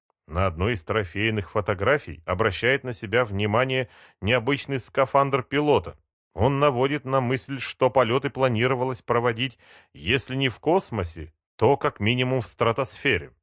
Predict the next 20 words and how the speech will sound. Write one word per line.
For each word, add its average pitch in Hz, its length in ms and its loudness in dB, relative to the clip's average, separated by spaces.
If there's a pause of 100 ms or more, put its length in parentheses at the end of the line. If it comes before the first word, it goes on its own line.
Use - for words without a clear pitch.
(800)
В - 100 -20
трофейных 120 600 0
архивах 120 500 -2
обнаружен 98 600 0
еще 117 460 0
один 85 260 0
загадочный 87 640 -2
документ. 85 520 -4 (800)
Это 104 280 2
схема 127 460 0
огромного, 98 720 2
длиной 104 520 0
в - 80 -14
сто - 280 0
тридцать 110 540 -2
девять 110 380 0
метров, 110 500 0 (260)
сигарообразного 123 1120 2
корабля 120 600 2
«Андромеда» 117 680 0